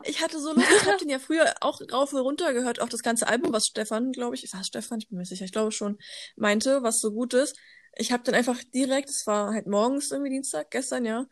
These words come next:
Speaker 1: ich hab direkt im Auto einfach Arctic Monkeys zwei Songs angemacht, weil ich so Lust auf diesen Song hatte, weil die wirklich so gut sind und ich die auch schon lange nicht
Speaker 2: Ja.
Speaker 1: mehr gehört hatte. Und, ähm, ach ja, ich hab übrigens, in der einen Folge haben sie mich am Ende jetzt namentlich nochmal gefragt, ob ich die Playlist bekommen hab. Ja, ich hab sie bekommen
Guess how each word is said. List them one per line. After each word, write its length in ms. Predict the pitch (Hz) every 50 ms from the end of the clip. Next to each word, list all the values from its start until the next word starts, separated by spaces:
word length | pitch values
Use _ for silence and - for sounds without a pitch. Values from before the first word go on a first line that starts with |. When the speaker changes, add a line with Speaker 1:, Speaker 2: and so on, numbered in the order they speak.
| _ - - _ _ _
Speaker 1:
ich 80 | - 254
hab 180 | 233 233 -
direkt 420 | - 254 269 294 269 254 254 254 -
im 80 | 233
Auto 300 | - 139 202 226 226 -
einfach 360 | - - 214 220 - 175 - -
Arctic 340 | - 214 214 - - -
Monkeys 300 | 214 220 226 226 254 240
zwei 160 | - - 214 214
Songs 260 | 214 - 214 220 214
angemacht, 420 | - 214 226 226 220 208 214 -
weil 120 | - 196 208
ich 100 | 220 -
so 180 | 254 269 277
Lust 260 | 269 254 294 - -
auf 60 | - -
diesen 220 | 233 226 233 220
Song 260 | - 254 226 233 262
hatte, 360 | 247 214 214 220 214 233 247 -
weil 100 | 214 214
die 100 | 214 220
wirklich 240 | 214 254 - 240 -
so 140 | - 240 240
gut 220 | 233 240 262 - -
sind 340 | - 214 220 240 269 - _ _ _ _ _ _ _ _ _ _ _ _ _ -
und 80 | 214 208
ich 80 | 208
die 80 | - 220
auch 20 | 220
schon 140 | - 220
lange 140 | 208 208 214
nicht 80 | 226 226
Speaker 2:
Ja. 60 | 226
Speaker 1:
mehr 100 | 226 214
gehört 280 | 208 220 226 226 - -
hatte. 340 | 226 196 - 202 208 226 247 _ _ - - - _ _ _ - - - -
Und, 480 | _ - 220 220 220 220 220 214 240 226 -
ähm, 420 | 214 214 214 214 214 214 208 220 - - - -
ach 120 | - 240
ja, 100 | 277 285 254
ich 100 | 262 294
hab 120 | 277 -
übrigens, 400 | 262 269 269 277 277 302 - - - _ _ _ _
in 100 | - 226
der 120 | 226 226 208
einen 140 | 208 220 233
Folge 240 | - 254 240 254 247
haben 120 | 226 233
sie 60 | 226
mich 120 | 226 226 247
am 80 | 214
Ende 200 | - 220 226 240
jetzt 160 | 226 - - -
namentlich 320 | 208 214 240 - 240 -
nochmal 180 | 226 226 214 208
gefragt, 280 | 214 - - 214 - 226
ob 100 | 208 226
ich 60 | -
die 80 | - 208
Playlist 300 | - 233 240 247 254 -
bekommen 260 | 214 214 - 233 226
hab. 120 | 226 220 202
Ja, 100 | 196 208
ich 120 | 226 - 262
hab 100 | 247 -
sie 100 | 285 262
bekommen 340 | 262 262 - 302 285 320